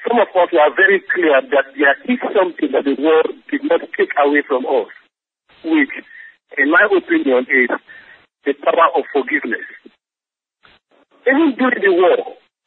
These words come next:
at the height of the war, there were still Sierra Leoneans who opened their doors to others to come in and live with them. Before the war, we used to live as one big family in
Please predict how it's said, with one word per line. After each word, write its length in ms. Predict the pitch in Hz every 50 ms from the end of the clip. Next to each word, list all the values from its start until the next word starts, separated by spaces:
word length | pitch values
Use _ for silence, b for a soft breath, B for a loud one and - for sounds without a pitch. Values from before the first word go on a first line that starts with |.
| 156
at 80 | 170 -
the 80 | 349 - - - -
height 160 | 254 233 -
of 160 | 190 180 -
the 80 | - 160
war, 320 | 170 170 147 123 113 113 - - _ _ -
there 160 | - 165 151
were 160 | 156 160 - - - _
still 240 | - - 277 175 160
Sierra 240 | - - 185 170 156
Leoneans 480 | 156 170 175 175 160 135 127 123 127 - -
who 240 | 226 220 202 175 - - -
opened 280 | 392 381 - 403 - -
their 160 | 302 285 -
doors 320 | - 165 165 143 - - - - - _ _ _ _ _ _ _ _ _ _ _ -
to 240 | - 170 156 156 - - _ _ _ _ -
others 400 | 175 180 175 151 127 107 92 - - - _ _ _ _ _ _ _ _ _ _ _ _ _ _ _ _ _ _ -
to 80 | - 160 -
come 240 | - 202 214 208 202
in 240 | 190 185 180 170 156
and 260 | - - - 156 156 151
live 240 | 147 170 170 160 139
with 160 | 151 143 135
them. 200 | 139 131 - - - _ _ B B B B B B B B B B _ _ _ _ _ _ _ _ - -
Before 240 | 370 - - 269 269 226
the 80 | 240 226
war, 320 | 233 233 233 240 302 - - 175
we 240 | 165 175 185 180
used 240 | - 208 240 247 - - -
to 80 | 170
live 320 | 165 170 175 196 196 - - - - _ _ _ -
as 160 | 156 156 - - - - _ - 156 135
one 480 | 143 160 190 190 185 185 - - -
big 160 | - 185 190 185 - - -
family 400 | 311 - 320 - 139 127 117 - -
in 80 | 135 131